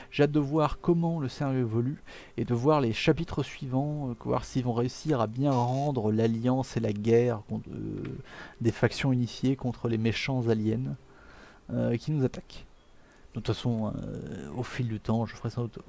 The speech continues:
au moins une, voire plusieurs vidéos sur T X deux.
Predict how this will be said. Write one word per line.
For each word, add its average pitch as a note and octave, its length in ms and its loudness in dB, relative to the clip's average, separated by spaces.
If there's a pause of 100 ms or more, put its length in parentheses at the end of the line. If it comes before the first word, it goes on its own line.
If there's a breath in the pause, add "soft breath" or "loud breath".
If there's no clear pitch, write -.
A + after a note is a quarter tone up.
au C3+ 40 -6
moins B2+ 340 -2
une, D#3 280 2
voire B2 240 0
plusieurs B2 340 2
vidéos G#2+ 440 0 (600 loud breath)
sur G#2+ 120 -2
T A#2+ 180 6
X - 220 -2
deux. A#2 260 -4